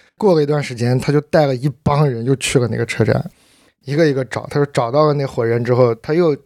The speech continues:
假装落单，坐上那个车，果然就又被劫了。然后他的那个兄弟们就都冲出来，然后说：“你还记得我吗？”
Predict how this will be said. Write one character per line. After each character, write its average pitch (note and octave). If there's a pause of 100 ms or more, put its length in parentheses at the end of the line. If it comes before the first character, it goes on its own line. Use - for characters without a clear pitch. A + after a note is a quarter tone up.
(160)
假 A#2
装 C3+
落 C#3
单， B2
坐 B2
上 A#2
那 B2
个 A#2
车， A#2
果 A#2+
然 A#2+
就 D3+
又 D3+
被 C3
劫 A2
了。 A#2
然 A#2+
后 B2+
他 C3
的 B2+
那 C3
个 B2+
兄 D3
弟 C#3+
们 C3
就 C3
都 C#3
冲 D#3
出 D#3
来， D#3
然 F3+
后 E3+
说 D#3
：“你 C#3
还 C3
记 D3
得 C3+
我 B2
吗？” A#2